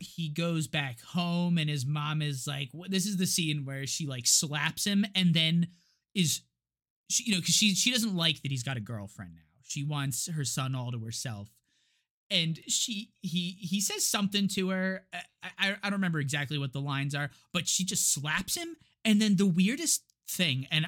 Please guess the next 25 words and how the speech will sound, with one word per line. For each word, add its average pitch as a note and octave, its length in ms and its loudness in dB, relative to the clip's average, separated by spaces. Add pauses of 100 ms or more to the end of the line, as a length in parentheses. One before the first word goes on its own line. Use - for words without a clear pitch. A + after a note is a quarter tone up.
I, E3 180 -2 (100)
<laughs> - 720 -10
what A3 200 -4
a, - 40 -8 (120)
what A3 120 -10
a D#4 60 -12
bizarre F3+ 460 -2
thing F3 200 0
to D#3+ 80 -2
write C#3 240 -2
into C#3 220 -4
the C3 80 -4
movie. A#2+ 420 -4 (280)
She - 120 -2
slaps F3+ 460 2
him F4 100 -8 (260)
and G3 100 8
then F#3+ 80 6
is F#3 140 4
so B3 80 0
shocked G3 500 -2
by D#3+ 260 -2
what C#3+ 220 -4
she D#3 140 0
did C#3 260 -2